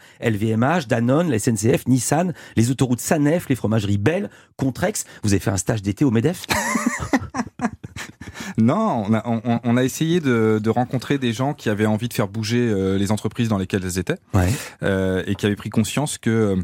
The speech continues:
Speaker 2: le monde ne bougerait pas si les grandes entreprises ne bougeaient pas. Parce
Speaker 1: Mhm.
Speaker 2: qu'aujourd'hui, on peut faire ce qu'on veut, on peut dire, « Ah, les grandes entreprises, c'est le mal. » Si les grandes entreprises décident de bouger, le monde change, en fait.
Speaker 1: Comment avez-vous réussi à les convaincre ? C'est ça qui m'a étonné vraiment.
Speaker 2: Eh ben, euh, concrètement, on a fait des dîners.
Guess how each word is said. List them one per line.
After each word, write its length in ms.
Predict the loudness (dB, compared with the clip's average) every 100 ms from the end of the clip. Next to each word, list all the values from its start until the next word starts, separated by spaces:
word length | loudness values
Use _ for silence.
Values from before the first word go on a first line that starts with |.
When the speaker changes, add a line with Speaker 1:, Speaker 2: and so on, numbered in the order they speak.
| -4 -18 -16 -18 -2
Speaker 2:
le 180 | 0 4
monde 240 | 4 6
ne 320 | 6 4 4
bougerait 320 | 2 -2 -2 -2
pas 280 | -2 -4 -6
si 400 | -6 -4 -2 0
les 300 | 0 0 -2
grandes 460 | -2 0 0 -2
entreprises 460 | -4 -4 -2 -2 2
ne 140 | 2
bougeaient 260 | 2 0 -2
pas. 180 | -4 -10 _ _ 0
Parce 140 | 2
Speaker 1:
Mhm. 60 | 2
Speaker 2:
qu'aujourd'hui, 420 | -2 -2 0 0
on 80 | 0
peut 100 | -4
faire 160 | -4
ce 80 | -2
qu'on 140 | 0
veut, 240 | 0 2 0
on 80 | 0
peut 140 | -2
dire, « 180 | 0 0
Ah, 220 | 0 0
les 80 | -2
grandes 160 | -6 -6
entreprises, 320 | -6 -2 -2
c'est 140 | 0
le 40 | 0
mal. » 240 | 0 -2 -10 -20 -12
Si 120 | -2 0
les 40 |
grandes 160 | 0 0
entreprises 300 | -2 -4 0
décident 320 | -2 0 -2
de 60 |
bouger, 320 | 0 0 0 2
le 100 | 2
monde 220 | 2 0
change, 240 | -2 -2
en 60 | -4
fait. 160 | -8 -10 -2
Speaker 1:
Comment 220 | 2 2
avez-vous 260 | 2 2 4
réussi 260 | 2 2
à 40 | 0
les 60 |
convaincre ? 380 | 0 0 0 -2 -4 -2
C'est 120 | 0
ça 120 | 0
qui 140 | 2 0
m'a 80 |
étonné 260 | 2 0 0
vraiment. 340 | 0 -2 -2 -2
Speaker 2:
Eh 80 | -2
ben, 440 | 0 -2 -2 -2 -2
euh, 200 | 0 -2 -2
concrètement, 440 | -2 -2 -4 -2
on 80 | -2
a 40 | 0
fait 140 | -2
des 140 | -4
dîners. 320 | -2 2 2